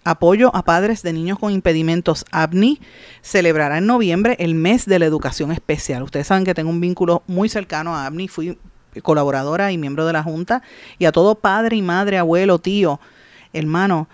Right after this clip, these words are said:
que tenga algún hijo o que tenga un bebé que nazca con algún tipo de, de, de situación rara y usted no entienda, yo les recomiendo que llame a abni, búsquelo por internet y ellos los van a orientar para dónde buscar ayuda y,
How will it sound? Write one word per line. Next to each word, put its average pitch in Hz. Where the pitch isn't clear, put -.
que 156
tenga 190
algún 196
hijo 208
o 160
que 147
tenga 156
un 214
bebé 180
que 180
nazca 165
con 160
algún 156
tipo 180
de, 160
de, 135
de 151
situación 202
rara 220
y 170
usted 160
no 185
entienda, 202
yo 160
les 185
recomiendo 190
que 156
llame 147
a 165
abni, 190
búsquelo 170
por 185
internet 175
y -
ellos 165
los 160
van 143
a 170
orientar 165
para 135
dónde 160
buscar 165
ayuda 165
y, 135